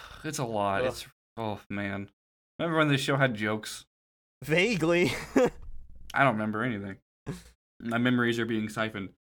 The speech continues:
Speaker 1: through a microphone.
Speaker 2: Uh-huh.
Speaker 1: Um, we cut our one last cutscene of, of this episode. We cut to Namine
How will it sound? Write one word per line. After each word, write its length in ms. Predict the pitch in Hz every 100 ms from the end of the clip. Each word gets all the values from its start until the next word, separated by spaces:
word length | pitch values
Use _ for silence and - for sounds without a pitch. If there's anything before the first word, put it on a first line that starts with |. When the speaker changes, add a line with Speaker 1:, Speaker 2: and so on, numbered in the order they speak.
| _
Speaker 1:
through 100 | 117
a 40 | 107
microphone. 440 | 104 104 107 98
Speaker 2:
Uh-huh. 680 | 120 120 117 110 - - 127
Speaker 1:
Um, 520 | 123 123 123 120 117
we 140 | 127 139
cut 380 | 147 160 - -
our 140 | 135
one 260 | 135 151 147
last 240 | 135 135
cutscene 480 | - 127 - 117 113
of, 200 | 107 101
of 220 | 107 104
this 180 | 110 107
episode. 400 | 107 107 - 104
We 80 | 104
cut 340 | - 139 135 -
to 460 | 123 123 123 117
Namine 580 | 110 110 110 110 98